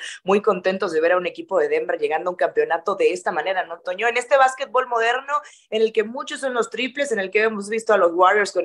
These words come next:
Steph Curry, eh, eh, de larga distancia, y, y eso cambiando, jugando este básquetbol más en la pintura, penetrando en esa zona, y con Jokic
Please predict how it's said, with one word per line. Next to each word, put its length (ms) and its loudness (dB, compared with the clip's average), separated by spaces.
Steph 240 -4
Curry, 480 2
eh, 580 2
eh, 180 4
de 140 2
larga 300 4
distancia, 920 0
y, 160 -18
y 140 -10
eso 260 -8
cambiando, 480 0
jugando 360 -4
este 160 -4
básquetbol 560 -4
más 280 0
en 120 -8
la 120 2
pintura, 420 -4
penetrando 580 -4
en 40 -10
esa 180 -8
zona, 320 0
y 80 -2
con 220 2
Jokic 300 -2